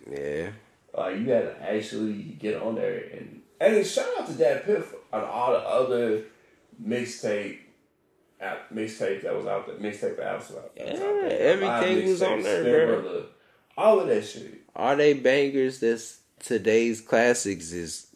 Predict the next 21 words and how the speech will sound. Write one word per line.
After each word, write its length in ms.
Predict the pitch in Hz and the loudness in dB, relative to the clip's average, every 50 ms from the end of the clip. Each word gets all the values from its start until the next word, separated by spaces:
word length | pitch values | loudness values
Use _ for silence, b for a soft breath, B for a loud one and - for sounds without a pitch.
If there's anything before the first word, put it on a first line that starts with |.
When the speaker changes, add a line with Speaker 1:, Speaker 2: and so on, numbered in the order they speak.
| - _ | -20 _
Speaker 1:
came 280 | - - 85 85 90 90 | -12 -10 -8 -8 -8 -12
for 160 | - - - | -12 -14 -14
those 300 | 82 80 80 85 85 - | -12 -10 -10 -10 -10 -10
sites. 520 | - 78 80 76 - - _ - - - _ _ _ - | -10 -10 -10 -10 -12 -14 _ -20 -20 -20 _ _ _ -20
Speaker 2:
Man, 120 | 92 92 - - - - _ - | -20 -20 -20 -20 -20 -20 _ -16
you 120 | 101 107 | -14 -14
had 80 | 98 80 | -12 -12
to 200 | 78 - 85 90 92 | -14 -16 -12 -12 -12
actually, 240 | - - - - - - 78 | -12 -14 -18 -20 -20 -20 _
man, 180 | 101 120 123 117 | -8 -6 -6 -6
in 140 | 113 107 117 | -6 -8 -10
them 80 | 135 - | -12 -12
days, 240 | - 95 92 92 107 | -12 -12 -14 -12 -10
you 60 | 117 98 | -10 -10
had 80 | - | -8
to 100 | - 107 | -6 -6
actually 260 | 110 107 110 - 107 95 | -6 -6 -6 -10 -14 -12
get 160 | 101 104 107 | -10 -8 -8
on 120 | 110 98 | -8 -8
the 40 | 98 - - | -10 -14 -18
computer 500 | - - - - 147 147 131 110 98 | -20 -20 -16 -12 -10 -8 -6 -6 -6